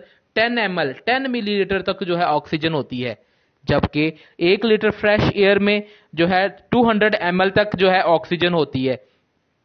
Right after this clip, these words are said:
तो देखें इसके अंदर हम इसी से अंदाज़ा लगा लें कि एयर में oxygen content जो है वो ज़्यादा है, तो हाई concentration से लो की तरफ जो है oxygen move करेगी, diffusion का process जो है easily होगा।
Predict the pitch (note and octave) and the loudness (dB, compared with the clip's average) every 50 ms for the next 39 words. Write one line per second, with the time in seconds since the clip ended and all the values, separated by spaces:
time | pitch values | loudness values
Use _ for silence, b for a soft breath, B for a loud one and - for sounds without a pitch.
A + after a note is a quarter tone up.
0 | _ _ - - - F3 F3+ F3 F#3 F3+ F3+ - A3+ A#3 G#3+ A3 - - - A3 | _ _ -16 -4 -2 0 2 2 2 0 0 0 0 0 0 0 -2 -2 0 0
1 | F#3+ F3 E3 F#3 G3 A3 A3 B B B B B B _ - F#3 F#3 G3 F3 G3 | 0 2 2 2 0 0 -2 B B B B B B _ -6 -4 -4 -2 -2 -2
2 | F#3+ - B3+ A#3 - A#3+ A3 G3+ F3 D#3 D3+ D#3 E3+ F3 F3 E3 D#3 D3 D3+ E3+ | -2 -2 -2 0 0 0 0 2 2 0 2 2 0 0 0 0 0 0 0 0
3 | F#3 F#3+ G#3+ - - F3 E3+ F#3+ G#3+ A3 A3 G3+ F3 E3+ F#3 G3 F#3+ b b b | -2 -2 -4 -2 0 2 2 2 2 2 0 0 -2 -2 -2 -4 -6 b b b
4 | b _ - D#3 D#3+ D#3+ - - G3 F3 G3+ A3 A3 G#3+ - F#3 F3 D3+ - D#3+ | b _ -2 -2 -2 -2 -4 -8 -6 -4 -4 -4 -4 -2 -2 -2 -2 -2 -2 -4
5 | D#3+ F#3 F3 - F3 - F3 E3 E3 D#3 E3 F#3 B B B B _ - D#3+ F3 | -4 -2 -4 -4 -4 -2 -2 -2 0 0 -2 -2 B B B B _ -4 -2 -2
6 | E3 C#3+ D3 C#3 B2 A#2+ C3 B2 A#2+ B2 A2+ b b b b b b _ E3 D#3 | 0 0 0 -2 -2 -2 -4 -4 -4 -6 -8 b b b b b b _ -6 -4
7 | D#3+ D3 F3 G#3 G#3+ G#3+ A3 G3 F3+ - G3 F3+ F3 F3+ E3 - - F3 F3 - | -2 -2 0 0 0 0 -2 -2 -2 -2 -2 -2 -2 -4 -4 -2 -4 -4 -4 -4
8 | F#3 F3 D#3 D#3+ F3 E3+ F3 F#3 F3+ E3 D3+ D3+ D3+ D3 - D3+ D3 C#3+ D3 D#3+ | -2 0 0 0 0 0 -2 -4 -4 -2 -2 -2 -2 -4 -4 -4 -2 -2 -2 -4
9 | D#3 B B B B B B _ - C#3 C#3+ C#3+ - - - D3+ D3+ E3 E3 D3+ | -6 B B B B B B _ -4 -2 -2 -2 -2 -4 -6 -4 -2 -2 -2 -2
10 | C#3+ C#3+ C#3+ C#3+ C#3+ D3+ C#3+ D3 D3 E3 E3+ D#3+ D3 - - D3+ D3+ E3 E3 D#3+ | -2 -2 -2 -2 -2 -2 -2 -2 -2 -2 -2 -4 -4 -4 -4 -4 -2 -2 -4 -4
11 | - D#3 - - C#3 C3+ - D3+ D3+ B2 A#2 C#3+ D3 D3+ D3+ D#3+ D#3+ D3 D3+ E3 | -4 -6 -4 -4 -6 -4 -4 -4 -4 -4 -4 -4 -4 -4 -4 -4 -4 -6 -6 -6
12 | F#3+ F#3+ G3 F3+ D#3+ C3+ B2 A#2 C3 C#3+ D3 C#3+ | -6 -4 -4 -4 -4 -6 -6 -6 -6 -6 -6 -8